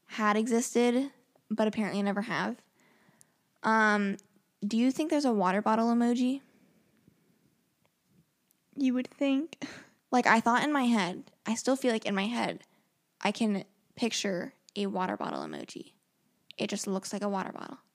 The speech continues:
Speaker 1: It's simple. I would, I'm shocked we don't have it, but we don't.
Speaker 2: They're not trying to promote, uh, waste.
Speaker 1: And then another one, I s-, heard this in the video 'cause he was going through, he said the water bottle, and I was like, "Yeah, I do think there's a water bottle," but there's not.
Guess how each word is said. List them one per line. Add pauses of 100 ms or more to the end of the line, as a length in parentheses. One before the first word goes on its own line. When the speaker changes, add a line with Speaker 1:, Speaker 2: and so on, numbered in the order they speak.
Speaker 1:
It's
simple. (640)
I
would, (800)
I'm
shocked
we
don't
have
it, (600)
but
we
don't. (220)
Speaker 2:
They're
not
trying
to
promote, (180)
uh, (160)
waste. (1080)
Speaker 1:
And
then
another
one, (800)
I
s-,
heard
this
in
the
video
'cause
he
was
going
through,
he
said
the
water
bottle,
and
I
was
like,
"Yeah,
I
do
think
there's
a
water
bottle,"
but
there's
not.